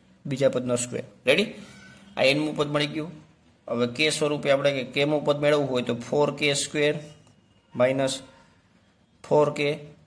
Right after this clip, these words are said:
પ્લસ વન થશે. એટલે આપણને કેમું પદ મળી ગયું. રેડી? હવે કેમું પદ મળી જાય મિત્રો, પછી આપણે, અ, જે સરવાળો પૂછેલો છે તે આ પ્રકારનો થશે. એસ એન બરાબર summation of k equal to one to n,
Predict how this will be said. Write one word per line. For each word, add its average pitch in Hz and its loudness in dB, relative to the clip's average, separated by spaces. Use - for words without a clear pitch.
પ્લસ 127 2
વન 110 0
થશે. 90 -6
એટલે 123 2
આપણને 127 4
કેમું 131 0
પદ 113 2
મળી 104 -4
ગયું. - -16
રેડી? 180 0
હવે 143 8
કેમું 175 4
પદ 180 6
મળી 165 4
જાય 165 2
મિત્રો, 165 2
પછી 160 2
આપણે, 151 6
અ, 143 6
જે 147 2
સરવાળો 151 4
પૂછેલો 151 0
છે 147 -2
તે 143 2
આ 143 6
પ્રકારનો 147 2
થશે. 143 -4
એસ 135 2
એન 143 0
બરાબર 139 4
summation 143 0
of 120 2
k 151 4
equal 151 2
to 156 0
one 139 2
to 151 0
n, 127 2